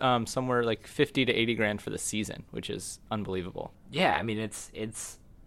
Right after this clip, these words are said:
Speaker 2: it's a lot of money. And so I was really interested in that because, yeah, he does that, and he also will travel when it's not the main season here. And so he's,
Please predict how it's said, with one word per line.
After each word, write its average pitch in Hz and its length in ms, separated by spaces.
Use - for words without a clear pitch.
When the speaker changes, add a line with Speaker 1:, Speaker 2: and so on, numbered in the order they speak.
Speaker 2:
it's - 180
a 160 80
lot 143 220
of 101 60
money. 104 420
And 113 240
so 120 500
I 120 80
was 135 120
really 165 200
interested 131 220
in 123 40
that 117 180
because, 117 220
yeah, 113 120
he 113 100
does 127 200
that, 139 180
and 123 80
he 127 100
also 117 360
will 110 220
travel 127 480
when 120 120
it's - 680
not 113 260
the 123 80
main 113 220
season 104 360
here. 160 340
And 120 180
so 107 180
he's, 113 600